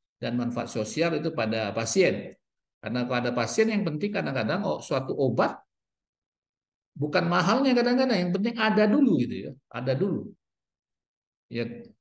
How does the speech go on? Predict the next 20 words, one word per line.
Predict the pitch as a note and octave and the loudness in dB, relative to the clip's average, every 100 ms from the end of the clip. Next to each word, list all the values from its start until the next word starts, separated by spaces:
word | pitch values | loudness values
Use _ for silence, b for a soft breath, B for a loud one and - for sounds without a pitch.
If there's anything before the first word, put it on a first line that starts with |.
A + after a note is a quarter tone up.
| _ | _
ada | - C3 D3 | 0 2 4
harga | C3 C#3+ D3 D3+ C#3+ | 4 2 2 2 2
tapi | C3+ C#3+ A2 | 0 0 -4
barangnya | - A2 C#3+ D3 D3+ C#3+ | -4 0 2 2 2 0
tidak | C3+ A#2 G2+ | 0 0 0
ada | - | 0
ya | G3+ | 0
percuma | C3 B2+ A#2 A#2+ | -2 -4 -4 -4
saja. | C3 C3+ E2+ - _ _ _ | -4 -6 -8 -14 _ _ _
Ya, | - D3 - - _ - | -4 -4 -4 -14 _ -10
itu | G#2+ E3+ | -6 -2
yang, | F3+ - | -2 -4
yang | - C#3 B2+ | -4 -2 -2
harus | B2 B2+ | -2 -4
kita | - - - | -6 -6 -6
pikirkan | B2 C#3+ D3 B2 F2 | -4 -2 0 -2 -4
gitu | - G2+ | -6 -8
ya. | - - _ _ _ _ _ _ _ _ _ _ _ _ _ _ _ _ - | -8 -12 _ _ _ _ _ _ _ _ _ _ _ _ _ _ _ _ -6
Jadi | A#2 C3+ | -2 0
makanya | C3+ C3+ B2+ D3+ G3 G#3+ G#3+ | 2 2 2 4 6 6 2